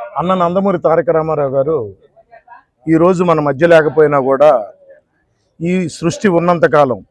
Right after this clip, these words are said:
ఈ భూమి ఉన్నంతకాలం ఆయన ఎప్పుడు కూడా మన మధ్య ఉంటాడు. ఎందుకంటే ఆయన చేసిన కార్యక్రమాలు అలాంటివి.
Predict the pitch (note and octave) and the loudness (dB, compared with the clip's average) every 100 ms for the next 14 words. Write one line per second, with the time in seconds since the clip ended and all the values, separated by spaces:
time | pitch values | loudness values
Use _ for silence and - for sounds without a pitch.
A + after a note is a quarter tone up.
0 | _ _ _ _ C#3+ D#3+ C3 F3 G3 F#3 | _ _ _ _ -6 -4 -2 0 2 0
1 | E3+ F3 D#3+ D3 D3 C#3 A2 - _ _ | 0 0 -2 0 2 2 -2 -8 _ _
2 | _ _ - - - - - - D#3+ D#3+ | _ _ -20 -20 -20 -18 -10 2 2 4
3 | D3+ - G#3+ G3+ F3+ D#3+ C#3 B2+ - - | 0 -2 0 2 4 4 4 2 -2 -14
4 | _ C#3 C#3+ D3 B2 D3+ C3 - G2+ - | _ -8 -4 -2 0 0 0 -6 -12 -14
5 | _ _ _ _ D3+ F3 F3+ E3 E3+ C3+ | _ _ _ _ -6 -2 -2 2 2 2
6 | B2 - - - - D3+ D#3+ - E3+ G3+ | -2 -10 -18 -12 -2 0 0 -2 -2 -2
7 | G#3+ G3+ D3+ C#3+ - _ - - - D#3 | 0 2 0 -2 -12 _ -20 -6 2 4
8 | G3 - F#3 D3+ C3+ B2 A2+ G2+ G2 | 2 -2 -2 0 2 0 -4 -10 -20